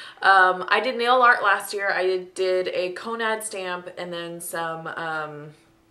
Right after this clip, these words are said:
other, like, teal and black stamping on my nails last year, and so this year I'm just gonna focus on layering colors and glitter, and, um, I hope you guys like them. I have a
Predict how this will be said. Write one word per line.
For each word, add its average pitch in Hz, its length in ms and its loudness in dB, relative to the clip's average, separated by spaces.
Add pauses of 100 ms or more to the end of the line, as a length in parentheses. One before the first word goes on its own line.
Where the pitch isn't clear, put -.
(680)
other, 160 600 -4
like, 143 260 -8
teal 147 460 -8
and 143 160 -14
black 143 280 -6
stamping 160 600 -10 (380)
on 220 140 0
my 220 60 0
nails 196 240 2
last 190 340 2
year, 165 260 0
and 160 200 -6
so 170 180 -2
this 180 240 -6
year 175 160 0
I'm 170 120 -4
just - 160 -10
gonna 170 160 -10
focus 165 360 -8
on 165 200 -10
layering 233 480 -2
colors 196 560 -4
and 170 120 -12
glitter, 220 460 0
and, 170 380 -6 (400)
um, 180 280 -2
I 190 100 -4
hope 220 180 -8
you 226 40 -10
guys 196 240 -2
like 156 280 -6
them. 190 260 -4 (380)
I 262 520 4
have 233 540 2
a 220 320 0